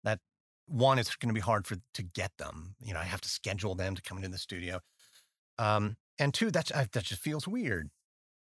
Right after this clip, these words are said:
I'll do it. I've got a degree in marketing. I know enough about advertising and writing copy. I've been doing it plenty. So I will, I will do the ads. I did not know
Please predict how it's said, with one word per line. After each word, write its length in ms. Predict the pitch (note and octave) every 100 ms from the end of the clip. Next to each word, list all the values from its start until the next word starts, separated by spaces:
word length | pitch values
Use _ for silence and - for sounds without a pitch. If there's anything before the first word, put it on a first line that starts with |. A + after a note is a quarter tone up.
| _ _ _ _ _ _
I'll 180 | B2 D3
do 160 | A#2 G2+
it. 100 | - _
I've 160 | A2 B2
got 160 | C#3
a 80 | C3
degree 300 | A#2+ A#2+ B2
in 80 | G#2+
marketing. 640 | G#2+ B2 - G2 G2+ A2 -
I 160 | G2 F#2+ F2
know 240 | G#2+ G#2+ A2+
enough 240 | A2 A2
about 200 | G#2 G#2
advertising 720 | G2+ G2 G2 F#2+ G2 G2+ G2
and 180 | F2 E2+ D#2+
writing 280 | F#2+ G2+
copy. 360 | F#2+ F#2 F#2 F#2+
I've 100 | F2
been 120 | F#2
doing 240 | F#2 G2+ G2
it 120 | E2+ _ _ -
plenty. 400 | - G2+ G2 F#2 - _ _ _ _
So 220 | - G#2+
I 180 | G2 A#2
will, 340 | B2 A2+ A2 -
I 80 | G#2
will 140 | G#2+
do 100 | A2+
the 140 | G#2 D#2+
ads. 300 | C#2 - - _ _ _ _ _ _ _ _
I 160 | C#3+ G3
did 140 | A3
not 240 | D#3+ C3+ A#2
know 580 | A2+ G#2+ F#2 E2+ E2+